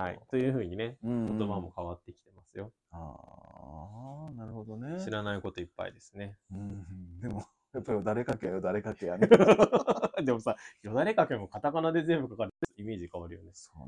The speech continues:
Speaker 2: ね。
Speaker 1: よだれかけ。
Speaker 2: まあ、よだれかけはさ、
Speaker 1: 妖怪の名前みたいな。カタカナで全部書かれたら。
Speaker 2: <laughs> 塗り壁みたいな。
Speaker 1: 塗り壁。
Speaker 2: よだれかけはさ、
Speaker 1: うん。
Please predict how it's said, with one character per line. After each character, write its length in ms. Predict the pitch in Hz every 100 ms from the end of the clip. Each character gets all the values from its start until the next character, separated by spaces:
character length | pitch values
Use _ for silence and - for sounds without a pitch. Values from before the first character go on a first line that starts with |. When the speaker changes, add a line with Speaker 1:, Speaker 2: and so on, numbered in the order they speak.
| 76
Speaker 2:
ね。 220 | 95 107
Speaker 1:
よ 60 | 110
だ 100 | 104
れ 80 |
か 140 | 104 98
け。 180 | - - _ _ _ _ _ _ _ _
Speaker 2:
ま 100 | 110
あ、 40 | 104
よ 60 |
だ 100 | 151
れ 100 | 214
か 100 | 127
け 100 | -
は 60 | 139
さ、 40 |
Speaker 1:
妖 120 | 135 131
怪 100 | 123
の 60 |
名 80 | 120
前 80 | 120
み 100 | 104
た 100 | -
い 40 |
な。 60 | 110 - 151 - -
カ 100 | 120
タ 120 | 123
カ 140 | 123 170
ナ 100 | 139
で 140 | 131
全 220 | 123 120
部 80 | 101
書 80 | 101
か 140 | - -
れ 60 |
た 140 | - -
ら。 60 | - _ - - _ _ _ _ _
Speaker 2:
<laughs> 600 | 427 - 277 - - -
塗 120 | 110 107
り 120 | 107
壁 280 | 98 92 87
み 80 |
た 40 | 98
い 20 |
な。 40 | 92
Speaker 1:
塗 60 |
り 60 | 87
壁。 160 | 98
Speaker 2:
よ 520 | 95 101 - _ - 147
だ 80 |
れ 80 | 262
か 120 | 202 -
け 80 |
は 100 | -
さ、 260 | - 80 78
Speaker 1:
う 80 | 104
ん。 200 | 92 95